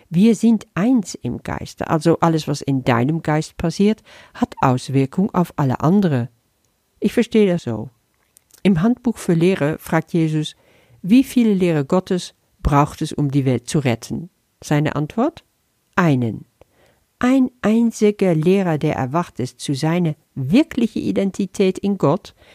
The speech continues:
reicht aus, um in alle den Schalter umzulegen. Das ist, was Betsy gemacht hat mit dem Aufseher, zum Beispiel im K Z.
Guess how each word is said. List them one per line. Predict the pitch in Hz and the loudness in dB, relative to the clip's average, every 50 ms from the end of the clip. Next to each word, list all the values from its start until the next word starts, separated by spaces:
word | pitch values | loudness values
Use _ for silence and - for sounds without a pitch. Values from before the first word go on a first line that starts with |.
| - _ _ - | -20 _ _ -4
reicht | 147 127 147 151 151 151 143 - - - - | -2 0 2 2 2 2 0 -2 -8 -8 -2
aus, | - 220 202 160 120 120 - - - - _ _ _ _ _ _ _ _ _ _ | 0 2 2 2 0 -2 -6 -12 -16 -20 _ _ _ _ _ _ _ _ _ _
um | - 190 170 - | 0 0 2 2
in | - 139 - - - _ _ | 0 0 0 -2 -6 _ _
alle | 240 254 220 143 135 - _ _ _ _ - | 2 2 2 2 0 -4 _ _ _ _ -6
den | - - 147 | -6 -4 -4
Schalter | - - 131 - 120 - - - | -4 -4 -4 -4 -4 -4 -6 -4
umzulegen. | - 131 123 - - - 139 135 139 135 139 - 196 214 269 - _ _ _ _ _ _ _ _ _ _ _ _ _ _ _ _ _ _ _ - | -4 -4 -6 -4 -4 -2 0 0 0 0 0 0 -2 -2 -2 -4 _ _ _ _ _ _ _ _ _ _ _ _ _ _ _ _ _ _ _ 0
Das | - 214 202 - - | 2 2 2 0 -2
ist, | - 151 135 131 - - - _ _ | -2 0 0 0 -2 -8 -14 _ _
was | - 139 139 139 | -4 -4 -2 0
Betsy | 139 175 180 - - 185 - | 2 2 2 2 -2 -6 -4
gemacht | - 135 131 120 120 - - - | -2 -2 -2 -4 -4 -6 -6 -6
hat | 151 156 - | -6 -4 -2
mit | 165 135 131 - | -2 -2 0 0
dem | 165 - - | -2 0 0
Aufseher, | 196 208 220 - - - - 160 147 139 135 | 0 0 0 -2 -2 -2 0 0 0 0 -2
zum | - - 151 139 | -4 -4 -6 -4
Beispiel | 127 135 127 135 - - - 151 143 - | -2 -2 -2 -4 -4 -4 -2 -2 -2 0
im | 147 147 147 - | -2 -2 -4 -4
K | - 175 175 - | -6 -8 -6 -6
Z. | - - 247 240 - - - - | -6 -4 -4 -4 -6 -10 -20 -20